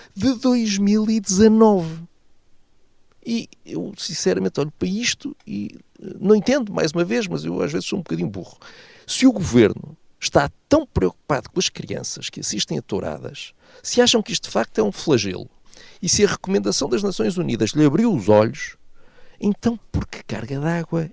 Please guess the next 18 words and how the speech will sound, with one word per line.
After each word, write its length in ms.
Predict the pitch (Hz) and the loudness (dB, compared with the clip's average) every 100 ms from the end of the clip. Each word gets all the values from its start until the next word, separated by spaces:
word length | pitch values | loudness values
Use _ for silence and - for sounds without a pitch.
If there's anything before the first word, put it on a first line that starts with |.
| - | -6
é 80 | 170 | -8
que 140 | - | -6
demorou 460 | 170 156 143 110 - _ _ - | -4 0 0 -2 -8 _ _ -8
mais 400 | 120 185 185 - | -2 0 0 -4
de 120 | 113 | -8
dois 680 | 110 214 269 247 175 104 101 | 2 4 6 2 -2 4 6
anos 540 | 143 165 160 - - - | 6 4 -4 -10 -18 -4
a 60 | 151 | -2
implementar 880 | 151 - 123 127 110 110 107 120 - _ - - | -2 0 0 0 0 -2 -2 -4 -12 _ -16 -8
essa 200 | - 113 | -6 -6
recomendação? 600 | - 110 92 95 - - - | -6 -8 -6 -6 -8 -12 -14
Dois 500 | 123 254 269 185 110 | 4 6 6 4 4
anos 500 | 170 180 117 - - _ _ _ - | 4 4 -2 -10 -20 _ _ _ 4
para 180 | 190 | 6
escrever 320 | 185 - 151 185 | 6 4 2 4
uma 160 | 180 | 4
coisa 280 | - 185 175 | 0 0 2
num, 340 | 170 170 165 | 2 2 0